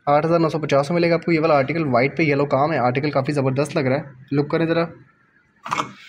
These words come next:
इसके साथ मिल रहा है आपको plain trouser, उसके साथ दिए जाएंगे आपको patches, जो कि आप लगा सकेंगे trouser पे, shirt के घेरे पे। ये neck पे लगे हुए हैं इस तरह के mirror yellow, neon yellow में की गई है embroidery।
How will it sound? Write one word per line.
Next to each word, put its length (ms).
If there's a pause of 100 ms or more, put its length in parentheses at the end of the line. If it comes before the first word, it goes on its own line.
(220)
इसके 160
साथ 120
मिल 160
रहा 100
है 60
आपको 120
plain 280
trouser, 320
उसके 320
साथ 140
दिए 180
जाएंगे 280
आपको 180
patches, 340
जो 120
कि 100
आप 100
लगा 200
सकेंगे 320
trouser 420
पे, 200
shirt 260
के 100
घेरे 240
पे। 140 (640)
ये 220
neck 320
पे 60
लगे 180
हुए 120
हैं 20
इस 120
तरह 100
के 120
mirror 260
yellow, 520
neon 380
yellow 260
में 140
की 160
गई 160
है 60
embroidery। 380